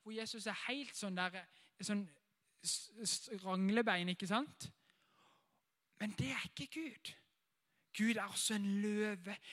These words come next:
Gud er mektig. Gud er konge. Gud regjerer. Han har all makt, og han har all kraft. Og sånn, på samme måte som hvis du møter på en løve, så får du litt sånn der ærefrykt.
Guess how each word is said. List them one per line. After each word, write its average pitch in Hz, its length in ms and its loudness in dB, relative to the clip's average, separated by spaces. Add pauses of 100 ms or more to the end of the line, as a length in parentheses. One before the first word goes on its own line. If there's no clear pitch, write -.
(140)
Gud 220 140 2
er 214 120 6
mektig. - 800 -2 (260)
Gud 226 140 0
er 233 180 0
konge. 240 480 0
Gud 240 240 0
regjerer. 226 400 0 (220)
Han 220 160 6
har 233 220 6
all 294 280 12
makt, 247 360 2
og 196 40 -2
han 214 140 2
har - 160 -4
all 311 260 8
kraft. - 640 0 (720)
Og 214 80 4
sånn, 269 400 2
på 226 100 -2
samme 254 320 2
måte 226 240 2
som 233 160 -2
hvis 214 140 -2
du 220 100 2
møter 214 400 2
på 226 240 -2
en 202 220 -2
løve, 190 420 -2 (1600)
så - 160 -10
får 208 220 -12
du 202 160 -10
litt - 180 -6
sånn 170 240 -8
der 170 160 -6
ærefrykt. - 840 -12